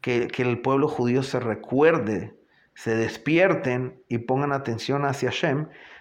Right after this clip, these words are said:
sino acá hay una recordación más profunda, que es despertar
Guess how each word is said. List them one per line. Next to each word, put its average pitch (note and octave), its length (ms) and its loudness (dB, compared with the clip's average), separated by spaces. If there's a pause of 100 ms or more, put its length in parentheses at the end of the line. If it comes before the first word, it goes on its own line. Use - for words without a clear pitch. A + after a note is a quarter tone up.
sino B2 300 -2
acá C3+ 180 -2
hay D3 60 0
una D3 160 0
recordación A#2+ 720 -2
más A#2 240 0
profunda, G#2 520 -6
que A#2 280 -2
es C3+ 240 -10
despertar C#3+ 1000 0